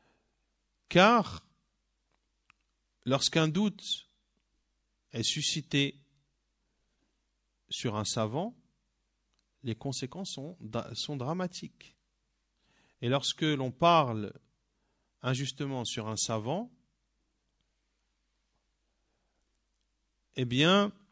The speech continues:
souvent ce qui est voulu, c'est de détruire la religion. Pour ça, le fait que de, de critiquer les savants. Les savants, ce sont qui ?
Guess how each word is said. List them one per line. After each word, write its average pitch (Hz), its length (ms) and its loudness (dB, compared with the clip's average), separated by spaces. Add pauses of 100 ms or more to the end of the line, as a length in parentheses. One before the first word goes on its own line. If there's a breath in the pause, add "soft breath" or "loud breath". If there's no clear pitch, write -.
(560)
souvent 175 480 6
ce - 100 4
qui 147 240 4
est 139 60 8
voulu, 139 420 2
c'est 208 420 2 (1000)
de 143 380 6
détruire 196 520 2
la 196 80 2
religion. 170 480 -2 (2000)
Pour 107 120 -8
ça, 151 140 -2
le 165 80 0
fait 156 160 -4
que 143 120 -6
de, 135 340 -4 (760)
de 120 120 -4
critiquer 151 500 -4
les 135 120 0
savants. 110 400 -4
Les 120 100 -8
savants, 135 260 -6
ce 127 120 -8
sont 117 180 -8
qui ? - 260 -20